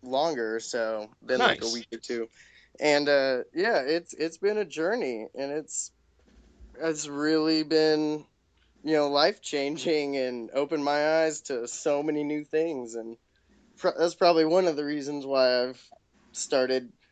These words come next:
Speaker 1: reading about these esoteric subjects, 'cause I just wanted to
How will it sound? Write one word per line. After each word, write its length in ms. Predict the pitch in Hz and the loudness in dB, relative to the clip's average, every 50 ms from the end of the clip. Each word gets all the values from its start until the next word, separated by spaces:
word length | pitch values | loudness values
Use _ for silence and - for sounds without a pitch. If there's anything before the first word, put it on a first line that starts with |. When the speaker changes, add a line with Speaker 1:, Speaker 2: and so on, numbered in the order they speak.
| _ _ _ _ _ _ _ _ _ _ _ _ _ _ _ | _ _ _ _ _ _ _ _ _ _ _ _ _ _ _
Speaker 1:
reading 420 | 143 139 135 143 147 143 139 135 135 | -12 -6 -2 0 0 2 2 2 4
about 220 | 131 131 135 131 139 | 4 4 4 4 2
these 200 | 147 143 131 143 | -4 -4 0 2
esoteric 680 | 143 147 - 151 143 131 - 156 151 170 185 143 123 - | 2 2 2 0 -4 -2 -2 0 0 2 0 0 -2 -4
subjects, 640 | - 127 120 123 117 - 120 123 127 123 - - - | -6 -6 -6 -6 -6 -6 -6 -4 -4 -4 -6 -8 -8
'cause 300 | - 135 127 123 117 123 | -6 -6 -6 -4 -2 -2
I 100 | 120 123 | -2 -2
just 180 | 123 127 - | -2 -6 -6
wanted 360 | 131 131 131 131 131 127 120 | -2 -2 0 0 -2 -4 -4
to 320 | - 127 123 117 110 104 | -2 0 0 0 0 -2